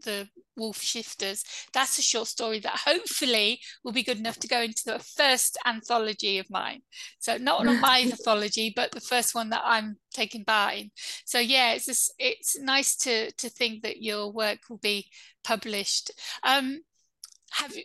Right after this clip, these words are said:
Speaker 1: so apart from the book that was done in paperback, is that still available in paperback?
Speaker 2: Yeah, I still have copies of it.
Speaker 1: No, I mean,
Speaker 2: Yeah.
Speaker 1: can someone go online and actually buy it in paperback?
Speaker 2: Um,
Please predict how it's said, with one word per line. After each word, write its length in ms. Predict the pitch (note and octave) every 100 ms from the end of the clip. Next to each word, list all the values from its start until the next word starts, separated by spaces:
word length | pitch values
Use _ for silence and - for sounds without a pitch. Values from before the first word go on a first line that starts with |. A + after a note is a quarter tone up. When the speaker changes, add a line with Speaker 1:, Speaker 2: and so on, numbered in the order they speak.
| -
Speaker 1:
so 380 | - D#4 D4 C#4 - _ _
apart 420 | C#4 - F4+ G4
from 280 | - F#4 F4
the 140 | D#4+ B3
book 260 | D4 C#4 -
that 140 | D4+ -
was 160 | B3+
done 300 | - C4+ B3+
in 220 | B3+ B3+ A#3+
paperback, 600 | B3+ A#3 A3 G#3+ G#3 -
is 140 | - C#4+
that 160 | F4
still 200 | - G4
available 520 | F4+ F4 G4+ F#4+ C#4 A3
in 100 | G#3+
paperback? 560 | A3+ G#3 - G3+ G3+ - _ _ _ _ _ _ _ _ - - - -
Speaker 2:
Yeah, 340 | C#4 A#3 F#3 -
I 160 | G#3+
still 300 | A3 - A3+ A3+
have 200 | G3+ G3
copies 400 | G3 E3+ E3+ -
of 140 | C3+ D3
it. 200 | C3+ - - _ - - -
Speaker 1:
No, 100 | D4
I 60 | C#4+
mean, 140 | D4
Speaker 2:
Yeah. 60 | A#3
Speaker 1:
can 100 | C#4+
someone 280 | - E4 D#4+
go 160 | D#4+
online 440 | D4 D4 C#4+ B3+ G#3+
and 60 | A3+
actually 320 | - B3+ G#3+
buy 220 | A#3+ A#3+
it 380 | G#3+ G3 - - - - _ _ _ _ _ _ - - - -
in 120 | - G#3
paperback? 500 | A3 A#3 A#3 A#3 A3+
Speaker 2:
Um, 420 | A3+ A3 A3+